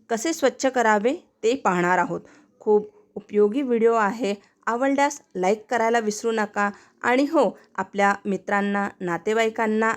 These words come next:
नक्की शेअर करा, म्हणजे त्यांनासुद्धा उपयोगी पडेल.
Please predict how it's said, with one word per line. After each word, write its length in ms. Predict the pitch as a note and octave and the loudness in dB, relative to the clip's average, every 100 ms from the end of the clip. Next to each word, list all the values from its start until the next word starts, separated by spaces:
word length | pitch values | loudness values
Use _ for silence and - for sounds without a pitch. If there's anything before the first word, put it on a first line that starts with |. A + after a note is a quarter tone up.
| - | -4
नक्की 380 | F#3+ F#3+ - E4+ | -6 -6 -4 -4
शेअर 280 | E4 A#3 A3+ | 0 2 2
करा, 300 | A3+ G#3+ G#3+ G#3+ - - | 0 0 -2 -4 -18 -4
म्हणजे 320 | B3+ C4 D#4+ - - | -2 0 -2 -4 -4
त्यांनासुद्धा 680 | G3 G3 C4 C4 A3 A3 D#4+ - | 0 2 0 -2 -2 0 -2 -4
उपयोगी 440 | G#3 - G#3 G3+ | -12 0 2 2
पडेल. 340 | C4+ G#3 F3+ | 0 -2 0